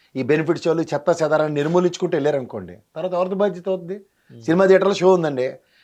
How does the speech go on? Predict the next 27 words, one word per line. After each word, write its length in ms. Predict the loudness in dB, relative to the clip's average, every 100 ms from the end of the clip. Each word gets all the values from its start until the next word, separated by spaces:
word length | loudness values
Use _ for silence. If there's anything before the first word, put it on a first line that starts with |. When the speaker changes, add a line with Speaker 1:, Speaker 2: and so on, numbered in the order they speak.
| -2
Speaker 1:
ఎన్ని 140 | 2
టికెట్లు 280 | 2 2 2
అమ్మాడు 180 | 6 6
అన్ని 180 | 6 2
టికెట్లు 260 | 0 0
అమ్ముతాడు, 240 | 2 2 2
మిగిలిన 220 | 2 4
బ్లాక్లో 280 | 2 4 2
అమ్ముకుంటారు, 300 | 2 2 2
వాళ్ళ 120 | 4
పని 100 | 2
అయిపోయింది, 280 | 2 4 4
అయిపోయింది. 400 | 4 2 0 -10 _
Speaker 2:
ఉమ్. 180 | -20 -20 -10
Speaker 1:
ఈ 60 | -10
కుమ్ములాట్లు, 580 | 2 4 6 4 2 0
తొక్కులాట్లు 540 | 2 2 2 2 2
ఏమి 80 | 2
ఉండవు 180 | 4 2
కదా. 220 | 2 0 -6 _ _ _ _ -14
Speaker 2:
అవును. 300 | -14 -14 -20 _ _ _
Speaker 1:
అలాంటివి 420 | -8 -6 -4 -4 -4
ఎప్పుడైతే 400 | -2 -2 -2 -2
ప్రభుత్వపరమైన, 800 | -4 -6 -4 -6 -4 -4 -4 -6
విధానపరమైన 800 | -6 -2 -2 0 2 0 0 -2
నిర్ణయాలు 340 | -2 0 0
ఉన్నప్పుడు 480 | 0 -4 -2 -2 -2